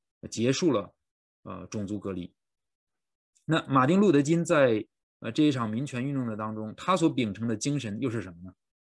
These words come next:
啊，他有一封很著名的信哈，就是从这个，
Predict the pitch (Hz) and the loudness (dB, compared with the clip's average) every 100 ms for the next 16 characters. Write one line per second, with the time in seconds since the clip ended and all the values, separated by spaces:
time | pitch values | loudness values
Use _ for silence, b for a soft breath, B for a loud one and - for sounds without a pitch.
0 | _ _ _ _ _ _ _ - 92 143 | _ _ _ _ _ _ _ -12 -6 2
1 | 143 131 131 139 117 101 131 117 107 - | 4 6 4 2 0 0 0 2 0 0
2 | 147 95 92 80 101 101 - 104 110 104 | -2 -4 -10 -8 -6 -4 -4 -2 0 2
3 | 101 | 0